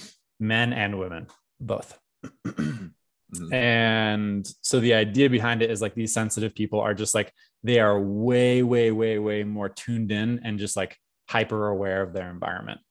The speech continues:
Speaker 1: And, like, the, the, like, you know, shadow side of this is, is can become very vigilant, very guarded and just, like, looking for danger all the time. But key things to know about this is, like,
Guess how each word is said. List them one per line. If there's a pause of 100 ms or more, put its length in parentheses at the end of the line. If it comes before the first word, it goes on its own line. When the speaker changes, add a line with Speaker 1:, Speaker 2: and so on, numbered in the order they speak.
(440)
Speaker 1:
And,
like,
the,
the,
like, (240)
you
know,
shadow
side
of
this
is,
is
can
become
very
vigilant, (140)
very
guarded
and
just,
like, (260)
looking
for
danger
all
the
time. (1200)
But
key
things
to
know
about
this
is,
like,